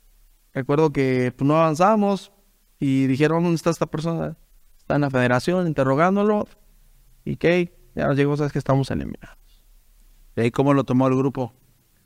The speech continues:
Speaker 1: No, pues ahí, todo balde de agua fría.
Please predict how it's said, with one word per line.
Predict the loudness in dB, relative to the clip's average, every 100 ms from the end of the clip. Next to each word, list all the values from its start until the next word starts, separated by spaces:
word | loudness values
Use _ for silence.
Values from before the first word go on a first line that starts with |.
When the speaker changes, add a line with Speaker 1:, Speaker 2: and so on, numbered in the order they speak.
| _ -2
Speaker 1:
No, | 0 2
pues | 0 0
ahí, | 0 -2 -6 _ _ _ _ _ _ _
todo | 0 2
balde | 4 4 4
de | 4
agua | 2 2
fría. | 0 -2 -4